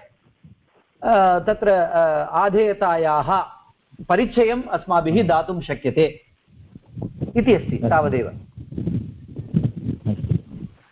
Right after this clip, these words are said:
Speaker 1: बहु समीचीनं, महोदय।
Speaker 2: धन्यवादः। अग्रे
Speaker 1: हा, भवान् इदानीमेव योजितवान्, किन्तु सम्यक्तया वदति, सर्वम् अवगतं भवता। अग्रे अपि भवानेव पठतु,
Speaker 2: धन्यवादः।
Speaker 1: महोदय, कृपया।
Speaker 2: अस्तु,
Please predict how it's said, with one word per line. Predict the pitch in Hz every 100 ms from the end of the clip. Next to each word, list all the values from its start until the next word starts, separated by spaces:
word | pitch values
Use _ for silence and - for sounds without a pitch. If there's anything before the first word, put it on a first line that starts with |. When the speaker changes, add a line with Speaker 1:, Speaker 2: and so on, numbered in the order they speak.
| - - - - - - -
Speaker 1:
बहु | 151
समीचीनं, | 185 185 160 156
महोदय। | 120 117 104 95 - _ _ _ _ - - - - 107 95 -
Speaker 2:
धन्यवादः। | 104 101 92 - - - - 101 104
अग्रे | 104 151
Speaker 1:
हा, | 135 110 - - - -
भवान् | 120 123 185 175
इदानीमेव | 156 190 208 208 208 208
योजितवान्, | 180 190 202 220 202 202 180
किन्तु | 180 170
सम्यक्तया | 175 175 185 180 175 160
वदति, | 143 147 127
सर्वम् | 110 127 139 139
अवगतं | 120 143 127
भवता। | 107 104 - - - _ _ - - - - - - - - - - - - - -
अग्रे | 185 208
अपि | 220 214
भवानेव | 180 190 185 180
पठतु, | 160 147
Speaker 2:
धन्यवादः। | 110 104
Speaker 1:
महोदय, | 110 101
कृपया। | 98 - - - _ _ _ _ - _ _ 127
Speaker 2:
अस्तु, | 117 -